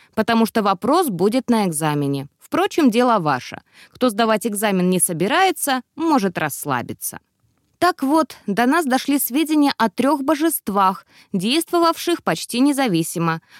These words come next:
О первых двух мы поговорим сегодня, о третьем — на следующей лекции. Звали их Меридия и Хранитель Океаниума. Соответственно, они и покровительствовали каждой своей территории.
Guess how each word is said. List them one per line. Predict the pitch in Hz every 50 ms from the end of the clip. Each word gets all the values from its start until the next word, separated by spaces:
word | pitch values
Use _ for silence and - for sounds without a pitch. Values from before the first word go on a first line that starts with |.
| - _
О | - 220
первых | 220 - 247 247 220 202 196 208 190 190
двух | 180 220 214 302 269 427 - - - _ _
мы | 202 262 359
поговорим | 415 - 233 202 214 202 208 202 220 226 233
сегодня, | - - 220 202 175 175 170 160 139 160 160 156 165 - _
о | - 185 180
третьем — | - - 202 254 320 359 - - 311 302 294 277 - _
на | - 277 339 359
следующей | - - 247 226 214 208 196 185 196 185 175 - - 170 160
лекции. | 151 143 131 117 - _ - - 123 90 - - _ _ _ _ _ _
Звали | - 208 185 214 214 311 349 381 392 320 277
их | 214 175 156 139 - - - _ _ _ _ _
Меридия | 190 214 214 208 202 233 294 381 392 277 196 160 170 151 131 127 - _ _ _ _ _
и | - 359
Хранитель | - - 392 359 339 320 330 339 320 - 320 285 285
Океаниума. | 285 247 - 294 285 269 247 202 180 165 156 143 143 139 135 131 131 127 117 110 - _ _ _ _ _ _ - - - _
Соответственно, | - - 262 254 269 254 269 311 381 415 - - 349 349 339 320 311 - -
они | 240 240 254 320 392 415 381 359
и | 370
покровительствовали | 359 - 320 302 - 311 269 233 202 262 285 - 269 240 - - - 233 214 220 226 214 208 202
каждой | - - 202 214 285 339 320 - 349
своей | - - 208 180 170 165 175 220 247
территории. | - - 240 226 196 - - 151 151 151 151 151 147 147